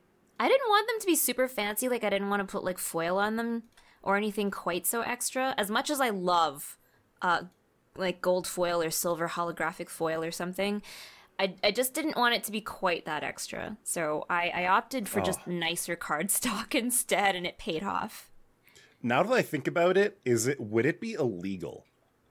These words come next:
Speaker 2: to shamelessly, shamelessly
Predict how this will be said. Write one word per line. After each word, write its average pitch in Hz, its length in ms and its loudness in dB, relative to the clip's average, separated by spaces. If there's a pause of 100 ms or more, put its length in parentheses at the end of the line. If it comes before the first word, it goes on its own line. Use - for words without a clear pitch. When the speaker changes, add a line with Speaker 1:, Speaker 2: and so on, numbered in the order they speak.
(240)
Speaker 2:
to 135 280 4
shamelessly, 117 1040 0 (260)
shamelessly 127 1300 -2